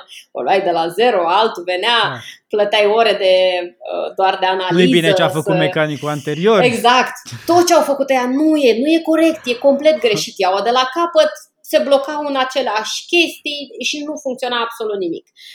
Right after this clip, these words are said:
Speaker 1: E, după trei ani în care a trebuit să-mi forțez efectiv echipa să lucreze în Salesforce, chiar dacă lucrau cu, cu tot sufletul lor, în cele din urmă am zis, „Pas, gata, ne oprim aici.” Aveam și modul de la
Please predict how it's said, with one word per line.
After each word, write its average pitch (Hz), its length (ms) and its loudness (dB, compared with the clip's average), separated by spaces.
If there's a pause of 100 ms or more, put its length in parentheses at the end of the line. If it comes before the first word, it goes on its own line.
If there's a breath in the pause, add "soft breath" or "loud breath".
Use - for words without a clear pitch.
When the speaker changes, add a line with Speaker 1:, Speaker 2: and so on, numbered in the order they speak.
(160 loud breath)
Speaker 1:
E, 269 380 2
după 277 260 0
trei 269 180 0
ani 262 180 0
în 247 60 -4
care 226 160 0
a 214 140 -2
trebuit 226 200 -8
să-mi 233 320 -6
forțez 208 520 -2 (160)
efectiv 160 360 -16
echipa - 400 -18 (100)
să 165 80 -14 (100)
lucreze 175 540 -2 (100)
în - 60 -20 (100)
Salesforce, 175 500 -8 (100)
chiar 190 140 -2
dacă 196 240 -6
lucrau 208 480 -2 (180)
cu, 208 60 -14 (140)
cu 202 280 -8
tot 233 240 -2
sufletul 165 500 -8
lor, 240 260 0 (840 loud breath)
în 269 100 -2
cele 269 200 2
din 254 100 0
urmă 262 120 2
am 233 100 0
zis, 220 240 -6
„Pas, - 300 -4 (160)
gata, 175 600 -2 (360)
ne 214 180 -2
oprim 220 220 -6
aici.” 190 320 -4
Aveam 240 320 -2
și 262 140 -8
modul 233 420 -4
de 208 60 -2
la 196 120 0